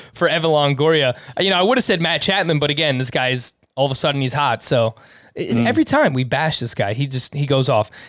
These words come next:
Speaker 1: Eugenio Suarez is seventy-nine percent rostered. That guy can go. You could drop him for Evan Longoria.
Speaker 2: Yep.
Speaker 1: Ki-, Brian Hayes, seventy-five percent rostered. What do you think?
Speaker 2: I wouldn't mind it.
Speaker 1: What about Mike Moustakas? He's seventy-one percent.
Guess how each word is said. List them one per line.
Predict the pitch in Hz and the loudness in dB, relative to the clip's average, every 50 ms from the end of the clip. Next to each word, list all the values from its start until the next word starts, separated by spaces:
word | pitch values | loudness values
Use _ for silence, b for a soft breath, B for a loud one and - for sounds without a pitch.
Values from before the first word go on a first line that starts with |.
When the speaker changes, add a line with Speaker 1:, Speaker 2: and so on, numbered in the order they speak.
| B B - - | B B -4 -2
Speaker 1:
Eugenio | 247 285 311 311 285 262 254 226 | 0 2 4 4 2 2 2 0
Suarez | 202 - 196 185 175 156 147 143 | 0 0 2 2 2 2 2 0
is | 143 - | -2 -2
seventy-nine | - - - 180 180 208 214 208 190 170 156 147 151 160 170 160 | 0 0 0 0 2 2 2 2 2 0 0 0 0 -2 -2 0
percent | 170 160 151 - 180 156 143 | 0 0 0 2 0 2 2
rostered. | 143 143 151 160 156 - - 226 233 185 - | 2 2 2 2 0 0 0 0 0 0 -2
That | 143 143 170 170 | -2 -2 -2 -2
guy | 185 160 151 143 | -2 -2 -2 -2
can | - 135 127 117 | -2 -4 -4 -4
go. | 120 110 95 - - - | -4 -6 -6 -8 -14 -14
You | - 143 165 | -8 -6 -4
could | 151 175 147 | -4 -2 -2
drop | 147 156 143 135 131 156 | 0 2 2 2 2 0
him | 135 127 | 0 0
for | - - 127 | 0 0 0
Evan | 120 117 123 117 | 0 0 0 0
Longoria. | 113 113 110 117 113 107 107 107 - | 0 0 0 -2 -2 -4 -4 -2 0
Speaker 2:
Yep. | 165 208 - b b b b b b b b _ | 0 0 0 b b b b b b b b _
Speaker 1:
Ki-, | - - 196 | -4 -4 -2
Brian | 147 160 170 196 214 214 196 | 0 2 2 2 2 2 2
Hayes, | 170 185 196 220 226 - | 2 2 2 2 0 0
seventy-five | - 196 170 180 180 160 - 175 165 175 - | 0 0 2 2 0 0 0 0 0 0 0
percent | 185 180 - 196 190 | -2 0 2 2 2
rostered. | 196 196 202 196 - - 247 240 226 - _ _ _ _ _ _ _ _ _ _ _ _ _ - | 4 2 2 0 2 2 2 0 0 -4 _ _ _ _ _ _ _ _ _ _ _ _ _ -4
What | 147 | -2
do | 151 | 0
you | 139 | 0
think? | 123 127 | 2 2
Speaker 2:
I | |
wouldn't | 151 185 170 143 120 | 2 2 2 2 2
mind | 113 113 117 117 | 2 2 2 2
it. | 131 123 - - B B B B B B B B B | 0 -2 -2 -6 B B B B B B B B B
Speaker 1:
What | - 175 196 | 0 0 2
about | 185 185 175 175 170 170 170 165 - 147 | 2 2 0 2 2 2 2 2 2 0
Mike | 160 170 180 160 | 0 -2 0 2
Moustakas? | 180 170 - - - 160 185 - - 160 151 - | 2 2 2 2 0 0 0 0 0 -2 -2 -2
He's | 147 131 | -4 -4
seventy-one | - - 165 151 139 131 117 113 151 202 208 | 0 0 0 0 2 0 0 2 2 0 0
percent. | - - - - - | -2 -4 -6 -6 -6